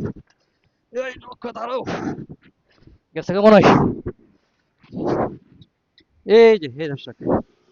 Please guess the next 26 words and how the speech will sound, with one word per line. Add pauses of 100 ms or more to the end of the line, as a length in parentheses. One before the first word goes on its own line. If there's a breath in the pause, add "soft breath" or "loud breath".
(440)
এই
যে
দেখেন,
এই
যে
দেখেন, (280)
এই
যে। (1080)
এই
যে
নৌকা। (2000)
এই
যে
নৌকা।
এই
নৌকা
দিয়ে
আপনারা (880)
ব্যাংককের
এক
জায়গা
থেকে
আরেক
জায়গায়
যেতে
পারবেন।